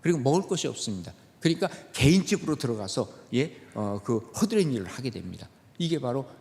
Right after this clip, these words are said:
그 당시의 일이었죠. 그래서, 어, 하나님의 사람을 존중한다는 얘기는 곧 뭐예요? 하나님을 내가 정말 제대로 섬깁니다 하는 거예요.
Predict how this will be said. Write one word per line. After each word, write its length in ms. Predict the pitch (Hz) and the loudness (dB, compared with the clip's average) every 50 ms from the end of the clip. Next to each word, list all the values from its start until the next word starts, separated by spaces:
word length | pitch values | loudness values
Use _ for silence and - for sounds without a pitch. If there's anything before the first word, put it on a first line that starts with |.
| - - - - | -20 -20 -12 -6
그 100 | - 127 | -6 -6
당시의 760 | - - 120 110 104 107 - - - 104 98 92 - - - | -4 -2 -4 -2 -2 -4 -4 -2 0 0 0 0 -4 -10 -4
일이었죠. 480 | - 147 117 113 92 80 78 - - 78 71 - - - - | 0 0 0 0 -2 -8 -8 -8 -10 -10 -12 -14 -20 -8 -2
그래서, 420 | - 139 143 123 - 170 185 - - - - - - - - | 0 2 2 2 2 0 0 0 -2 -10 -16 -16 -18 -14 -6
어, 100 | - 110 | -2 0
하나님의 760 | 113 113 113 110 101 - - - 180 202 202 208 220 220 233 226 | 2 4 4 2 0 0 -2 -2 -2 0 0 2 2 2 2 0
사람을 340 | 226 - 185 185 180 185 180 | 0 -2 -4 -4 -4 -4 -4
존중한다는 800 | - - 123 120 113 123 117 113 113 107 110 107 107 107 107 | -4 -2 -4 -2 -2 -4 -4 -4 -4 -4 -4 -4 -4 -6 -6
얘기는 280 | 98 87 90 98 101 104 | -6 -6 -6 -6 -6 -6
곧 140 | - 107 101 | -4 -4 -4
뭐예요? 380 | 98 92 92 92 104 143 202 - - - - - - - | -4 -4 -4 -2 -2 -2 -4 -4 -10 -20 -20 -20 -20 -20
하나님을 720 | - - - - 180 175 151 123 110 98 104 135 190 220 - - - - - - | -14 -12 -8 -4 -2 0 0 0 -2 0 0 0 0 -2 -4 -10 -20 -20 -14 -8
내가 340 | 98 92 87 95 104 110 110 - - - | -6 -6 -4 -4 -6 -6 -8 -10 -18 -18
정말 400 | - - 98 92 92 95 92 90 - - - - - | -12 -10 -8 -4 -4 -4 -4 -4 -8 -14 -18 -12 -8
제대로 360 | - - 117 104 117 110 123 | -4 -2 2 2 2 2 2
섬깁니다 680 | 120 - - 135 135 123 107 98 90 85 - 80 78 - - - - | -2 -4 -6 -8 -8 -8 -8 -8 -8 -10 -10 -12 -12 -14 -18 -20 -16
하는 280 | - - 120 - - | -12 -10 -10 -10 -10
거예요. 300 | - - - - - - | -12 -14 -14 -16 -18 -20